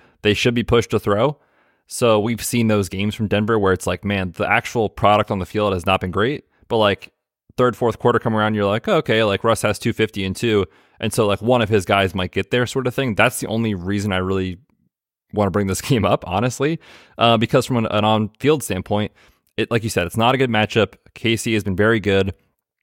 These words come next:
And you wrote about this in Pace of Play, right? Like, we're so used to K C having their foot,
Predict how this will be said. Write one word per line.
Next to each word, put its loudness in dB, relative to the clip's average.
And -2
you 2
wrote 4
about 4
this 0
in -6
Pace -2
of -8
Play, 2
right? 2
Like, -4
we're 2
so 2
used 0
to -6
K 0
C -4
having -2
their -4
foot, 0